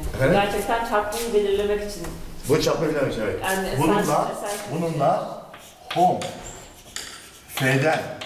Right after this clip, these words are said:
Speaker 1: out, H'ye giden. Onun, bunun, bunun arasında psi diye bir şey var.
Speaker 2: Evet.
Speaker 1: Buradaki G'yi psi G'ye götürüyor.
Speaker 2: Hı hı.
Speaker 1: Her psi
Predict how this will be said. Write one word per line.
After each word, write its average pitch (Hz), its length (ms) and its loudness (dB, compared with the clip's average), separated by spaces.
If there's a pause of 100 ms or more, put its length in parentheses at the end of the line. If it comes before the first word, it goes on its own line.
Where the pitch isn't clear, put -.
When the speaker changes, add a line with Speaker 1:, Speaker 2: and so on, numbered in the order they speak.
(840)
Speaker 1:
out, 156 300 2 (1040)
H'ye 131 300 4
giden. 117 300 2 (240)
Onun, 127 260 2 (300)
bunun, 170 160 4
bunun 151 100 0
arasında 131 680 0 (400)
psi 151 280 0
diye 160 120 0
bir - 560 -8
şey - 100 -8
var. 156 160 -4
Speaker 2:
Evet. - 240 -10 (480)
Speaker 1:
Buradaki 143 280 4 (120)
G'yi 131 260 4
psi 131 220 0
G'ye 127 120 4
götürüyor. 90 260 -2
Speaker 2:
Hı 190 320 -8
hı. 208 60 -6 (4000)
Speaker 1:
Her 190 280 0
psi - 160 -2